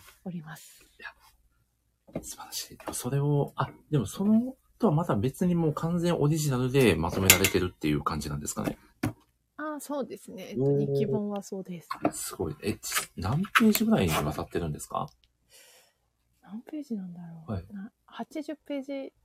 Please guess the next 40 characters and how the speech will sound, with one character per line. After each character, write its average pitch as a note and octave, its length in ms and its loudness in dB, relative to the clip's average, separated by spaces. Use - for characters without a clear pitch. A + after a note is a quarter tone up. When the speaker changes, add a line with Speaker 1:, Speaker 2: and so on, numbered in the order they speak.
Speaker 2:
お。 D2+ 260 6
Speaker 1:
以 A#3+ 80 -4
内 G#3+ 280 -6
ぐ G#3+ 100 -6
ら F3 140 -10
い - 100 -12
で、 F#3 340 -8
Speaker 2:
え。 G3+ 60 -16
Speaker 1:
結 - 180 -12
構 G3+ 100 -4
間 B3 260 -4
隔 A3 360 -10
が G3+ 160 -2
空 G#3 120 -2
い G#3 80 -4
て G3+ 120 -4
よ-、 G3 280 -4
読 G#3+ 200 -6
み A3 140 0
や B3 100 -2
す - 100 -20
く F#3 100 -10
し - 60 -20
て F3 140 -10
る F#3+ 100 -16
の F3+ 140 -16
で。 - 300 -14
Speaker 2:
あ B2+ 120 -8
ー。 B2+ 480 -4
Speaker 1:
文 G#3 160 -4
字 E4 180 -6
数 G#3 320 -4
で F#3+ 120 -10
言 F3 140 -8
う - 40 -12
と - 120 -18
そ G3 160 -12
ん F#3+ 320 -4
な F#3+ 120 -6
に、 F#3 240 -8